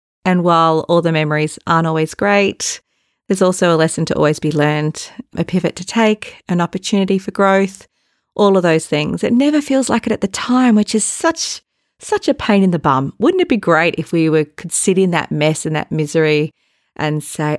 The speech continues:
"Oh, I'm gonna learn something really great from this. This is gonna change my life. This is gonna really help me on a new path." But no, unfortunately, emotions come into play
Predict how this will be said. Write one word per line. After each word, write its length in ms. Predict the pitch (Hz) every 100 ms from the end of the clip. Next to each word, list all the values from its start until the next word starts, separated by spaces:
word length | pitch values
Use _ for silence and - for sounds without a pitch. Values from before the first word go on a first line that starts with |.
| -
"Oh, 220 | 359 208
I'm 100 | 180
gonna 220 | 359 466
learn 140 | 320
something 260 | 233 - 180
really 220 | 180 185
great 240 | - 165 190
from 180 | 165
this. 420 | - 392 - - - _ _ _ _ -
This 160 | -
is 80 | -
gonna 260 | 233 180 160
change 480 | - 185 175 208
my 120 | 165 143
life. 340 | 156 151 147
This 160 | 190 214
is 140 | 180
gonna 280 | 175 156 147
really 380 | 160 202 170 160
help 240 | 180 -
me 100 | 170
on 80 | 151
a 40 |
new 200 | 151 170
path." 540 | 165 170 170 160 - -
But 160 | 165
no, 400 | 175 151 131 135 139 _ _
unfortunately, 560 | - 208 208 208 202 170
emotions 400 | 170 160 170 170
come 160 | - 160
into 180 | 156
play 440 | 156 156 147 147